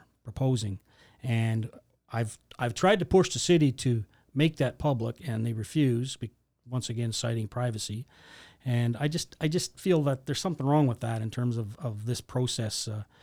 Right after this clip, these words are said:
I mean, everybody knows who we are, what we're about. It's all out there for the whole world to see. And they can pick it apart or love it, whatever, you know, decide whichever way they wanna go with that. But we've got another group that the city could quite easily come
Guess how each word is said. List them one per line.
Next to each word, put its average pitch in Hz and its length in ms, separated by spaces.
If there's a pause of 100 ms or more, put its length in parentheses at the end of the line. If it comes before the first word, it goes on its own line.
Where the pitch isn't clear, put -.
(340)
I 123 60
mean, 123 140
everybody 165 280
knows 156 220
who 135 100
we 143 220
are, 127 260 (180)
what 127 120
we're 135 160
about. 120 300
It's 120 120
all 131 220
out 131 140
there 131 120
for 127 120
the 117 80
whole 120 160
world 127 300
to 113 60
see. 113 320 (560)
And 123 300
they 123 80
can 113 120
pick 139 180
it 123 60
apart 127 420
or 110 100
love 117 240
it, 131 120 (140)
whatever, 117 220
you 117 80
know, 120 120
decide 113 440 (280)
whichever 127 280
way 123 140
they 117 100
wanna 117 160
go 120 140
with 113 140
that. 113 260 (500)
But 123 240
we've 127 140
got 131 140
another 147 320
group 127 340
that 120 180 (440)
the 135 80
city 139 300
could 127 400
quite 147 260
easily 139 420
come 123 440